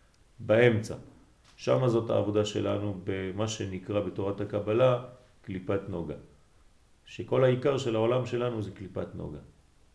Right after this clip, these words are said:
זאת אומרת, בצ-, בחלקים האפורים שאין להם הגדרה ברורה בחיים שלנו, כן? אתה עושה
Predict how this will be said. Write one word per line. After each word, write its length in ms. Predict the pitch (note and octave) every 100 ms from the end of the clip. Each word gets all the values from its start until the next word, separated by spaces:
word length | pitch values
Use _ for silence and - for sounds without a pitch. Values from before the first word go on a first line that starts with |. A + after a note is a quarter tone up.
| _ - _ _ _ -
זאת 160 | -
אומרת, 320 | G2 G#2 B2 A#2+ F#2+
בצ-, 360 | G2 F#2+ - - - A#2 G2+
בחלקים 680 | F2+ F2 G2+ F#2 - B2+ A2+
האפורים 680 | G2+ F#2+ - F#2+ A#2+ C3+
שאין 240 | A#2+ A2 A2+
להם 220 | A2+ G#2+
הגדרה 440 | G2 F#2 G2 G#2
ברורה 580 | G2 F2+ F#2+ F2+ G#2 G2
בחיים 300 | F#2+ F#2+ G#2+
שלנו, 400 | A#2 B2+ C#3 D3 - - _ _ _ _ _ _ _ _ _ _
כן? 200 | - - - - _ _ _ -
אתה 160 | - F#2+
עושה 560 | F#2 - A2+ G#2+ G2